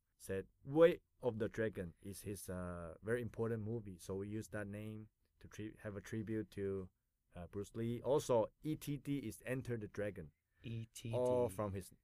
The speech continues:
Speaker 1: movie.
Speaker 2: Wow. Such an honoring tribute. I,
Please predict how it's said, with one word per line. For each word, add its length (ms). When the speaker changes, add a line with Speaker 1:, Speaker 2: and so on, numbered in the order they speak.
Speaker 1:
movie. 320
Speaker 2:
Wow. 400
Such 240
an 120
honoring 720
tribute. 460
I, 140